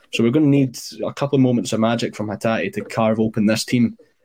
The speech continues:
And finally, I want to see a bit more from Kyogo. We need him to open his Champions League goal scoring account. I think it's been four or five games without a goal. And it was a similar amount of games before he got his first Derby goal. I think it was three or four derbies before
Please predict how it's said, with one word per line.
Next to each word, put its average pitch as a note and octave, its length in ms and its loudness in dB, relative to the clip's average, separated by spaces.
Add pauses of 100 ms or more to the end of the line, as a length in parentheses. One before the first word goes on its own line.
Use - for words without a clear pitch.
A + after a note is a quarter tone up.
(220)
And A2+ 120 0
finally, C3 260 2
I A#2+ 40 0
want A#2+ 200 2
to C3 60 -6
see A#2+ 120 -4
a A2 60 0
bit A#2 120 -2
more A#2 160 2
from G#2+ 180 -6
Kyogo. A2 520 2
We A#2 80 4
need A#2+ 400 4
him C3 140 -2
to A2 80 -8
open A2+ 540 -4
his G2+ 440 -2
Champions A2 500 -2
League G#2+ 260 0 (380)
goal A2+ 220 2
scoring A2+ 260 0
account. G#2+ 320 -2
I - 60 -2
think C3 100 2
it's B2+ 80 -2
been A2 160 -2
four B2 220 0
or A2 60 2
five A2 320 -2
games A2 380 0
without A2+ 320 0
a A2 40 -6
goal. G#2+ 340 -2 (320)
And G2+ 80 -4
it G#2+ 40 0
was G#2 100 0
a A2+ 80 4
similar C3 320 2
amount A2+ 240 0
of G#2+ 80 -6
games A2 680 0
before B2 300 0
he A2 80 0
got G#2+ 180 -2
his A2 140 -4
first - 260 0
Derby D3+ 280 2
goal. F2+ 320 -12
I - 20 -20
think C#3 140 -4
it F2+ 40 -6
was F#2 100 -10
three B2 180 2
or A2 60 2
four A2+ 200 -4
derbies A2+ 460 0
before A2+ 420 0